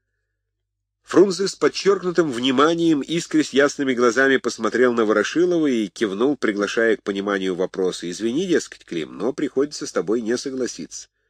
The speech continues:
Здесь ведь совсем иная обстановка, чем была в прошлом году с Деникиным. А вообще ты мужик дельный, никто не спорит. Сообщи и своему командарму Буденному,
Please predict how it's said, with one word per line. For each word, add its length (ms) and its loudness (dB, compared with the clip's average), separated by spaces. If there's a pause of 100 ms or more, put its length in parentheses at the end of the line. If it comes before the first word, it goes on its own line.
(300)
Здесь 300 -2
ведь 120 -4
совсем 640 0
иная 400 4
обстановка, 640 -2
чем 240 -8
была 220 0
в 80 -16
прошлом 380 -6
году 240 -2
с 80 -8
Деникиным. 580 -10 (720)
А 140 6
вообще 240 2
ты 100 0
мужик 300 0
дельный, 420 0
никто 280 -8
не 120 -10
спорит. 380 -8
Сообщи 420 -4
и 40 -2
своему 420 -6
командарму 600 -4
Буденному, 720 -4